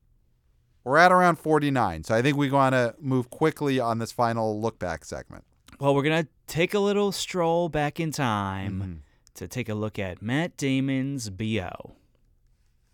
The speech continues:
Speaker 1: Let's smell that B O.
Speaker 2: Now, he's got an extensive box office
Speaker 1: He's been
Speaker 2: history.
Speaker 1: around forever at this point.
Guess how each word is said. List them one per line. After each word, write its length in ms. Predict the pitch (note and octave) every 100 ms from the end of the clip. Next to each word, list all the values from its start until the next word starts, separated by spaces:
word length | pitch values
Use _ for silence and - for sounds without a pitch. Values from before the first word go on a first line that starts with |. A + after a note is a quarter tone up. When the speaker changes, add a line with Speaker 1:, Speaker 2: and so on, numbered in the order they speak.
| _ _
Speaker 1:
Let's 180 | G#2+ -
smell 280 | A#2+ G#2+ G2
that 180 | F2+
B 160 | - E2
O. 180 | B1 - - _ _ _ _ _ _ _ _ _
Speaker 2:
Now, 200 | - A2
he's 380 | A2 - B3 A3+
got 680 | - E3+ D3 C3 - - - _ _ _ _
an 100 | C#3
extensive 920 | C3+ - - - A3+ G3 - F2+ E2+ -
box 320 | B2+ A2 -
office 260 | G#2 - B2+
Speaker 1:
He's 140 | C3
been 160 | C#3+ G3+
Speaker 2:
history. 60 | B3
Speaker 1:
around 400 | B3 A3+ G#3 F3
forever 1040 | - E3 D#3 D3 - - C3 G#2+ D#2 B1+
at 120 | D2+
this 160 | - -
point. 340 | - F2 -